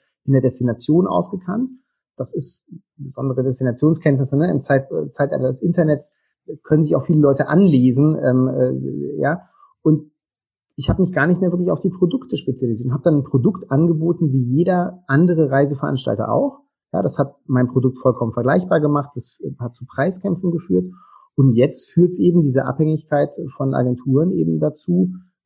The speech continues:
dass, wie du sagst, eben es einfach an Ideen in bestimmten Destinationen auch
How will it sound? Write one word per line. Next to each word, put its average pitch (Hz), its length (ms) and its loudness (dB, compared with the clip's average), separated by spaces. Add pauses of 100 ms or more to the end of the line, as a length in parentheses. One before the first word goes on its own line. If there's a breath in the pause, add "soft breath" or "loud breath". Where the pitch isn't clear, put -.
(120)
dass, 135 340 0
wie 127 80 4
du 120 100 4
sagst, 113 420 -2
eben 147 260 2
es 147 360 -8
einfach 131 240 -4
an 135 160 -4
Ideen 147 500 0
in 123 100 0
bestimmten 131 420 -4
Destinationen 135 800 -2
auch - 280 -4